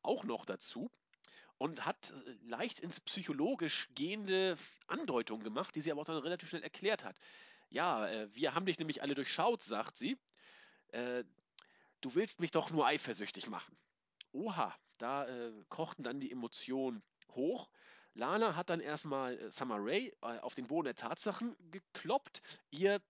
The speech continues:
äh, ihr Gesicht in den Fisch reingedrückt. Das hat, äh, die gute Summer Rae fast zum, äh, Kotzen gebracht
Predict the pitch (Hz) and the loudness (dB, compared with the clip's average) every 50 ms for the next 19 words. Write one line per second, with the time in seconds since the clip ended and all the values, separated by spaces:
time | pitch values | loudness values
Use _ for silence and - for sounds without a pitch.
0 | _ _ _ - 139 - - 156 147 147 139 - 175 254 - - - - - 180 | _ _ _ -6 -6 0 2 2 2 2 2 2 2 0 0 -2 -2 0 2 2
1 | 254 240 - - 165 - - 247 247 - - 226 - 147 277 294 220 139 - - | 4 6 4 4 2 0 -4 -2 0 0 0 2 4 4 4 4 4 2 2 2
2 | - - - - 123 120 - 143 135 - - - - 120 110 110 107 107 104 98 | 0 0 0 -4 -6 -4 -4 -4 -6 -6 -8 -8 -4 -4 -2 -2 -2 -4 -6 -8
3 | - - - 131 - 120 - 135 139 139 120 113 117 113 - 123 117 - - - | -10 -12 -8 -8 -6 -4 -4 -2 -2 0 0 0 -2 -2 -4 -6 -8 -6 -6 -4
4 | - 104 104 101 - - - - _ _ _ - - 196 - - - 139 117 107 | -4 -4 -4 -6 -10 -14 -18 -20 _ _ _ -4 -2 -2 -2 -2 -4 -6 -4 -6
5 | 98 95 95 147 262 - - - - | -4 -2 0 0 0 -2 -4 -12 -14